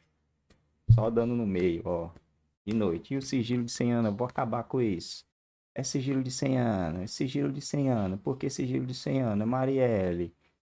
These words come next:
Ele não gosta de, de, de, de fulano, ele não gosta de ciclano, ele não gosta disso, ele não gosta daquilo.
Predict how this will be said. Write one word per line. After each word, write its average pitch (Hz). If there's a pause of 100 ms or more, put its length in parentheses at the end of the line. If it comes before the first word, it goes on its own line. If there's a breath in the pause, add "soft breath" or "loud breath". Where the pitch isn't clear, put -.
(220)
Ele 139
não 139
gosta 135
de, 127
de, 120
de, 107
de 113
fulano, 117
ele 117
não 131
gosta 127
de 123
ciclano, 110
ele 107
não 127
gosta 123
disso, 110
ele 104
não 117
gosta 120
daquilo. 104